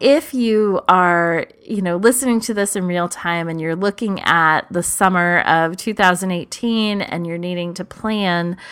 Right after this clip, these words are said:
for the next school year and you'd like to form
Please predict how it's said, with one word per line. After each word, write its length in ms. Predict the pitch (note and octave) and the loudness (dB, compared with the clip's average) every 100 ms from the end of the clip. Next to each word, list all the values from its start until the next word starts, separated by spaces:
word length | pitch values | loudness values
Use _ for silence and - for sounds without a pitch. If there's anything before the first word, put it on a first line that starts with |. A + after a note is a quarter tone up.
| - - | -20 -18
for 420 | - G3+ F3+ F3+ | -4 2 4 4
the 120 | F#3 | 2
next 300 | F3+ - - | -2 -4 -4
school 360 | - - D#4+ F4+ | -6 -4 -2 0
year 580 | A#3 F#3 E3+ E3 E3 - | 0 2 2 2 0 0
and 500 | D#3+ E3 E3+ E3 E3+ | -2 -2 -2 -4 -4
you'd 180 | F3 D#3+ | -6 -2
like 320 | D#3 D#3 - | -2 -4 -10
to 440 | - F#3 E3 E3 | -8 -6 -4 -4
form 600 | E3 - G3 F#3+ F#3 F3+ | -6 -8 -2 0 2 2